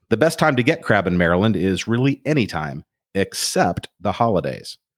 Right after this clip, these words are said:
During the holidays, the demand is so high that the crabbers lower their rating,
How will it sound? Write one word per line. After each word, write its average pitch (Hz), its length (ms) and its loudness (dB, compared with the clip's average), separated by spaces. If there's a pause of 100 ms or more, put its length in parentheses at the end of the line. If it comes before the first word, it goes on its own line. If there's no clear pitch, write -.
(340)
During 147 180 4
the 127 60 4
holidays, 104 480 2
the 92 100 0
demand 104 320 2
is 95 100 0
so 104 180 2
high 101 280 2
that 90 160 -2
the - 80 -14
crabbers 92 720 0
lower 104 300 2
their 87 140 0
rating, 85 440 0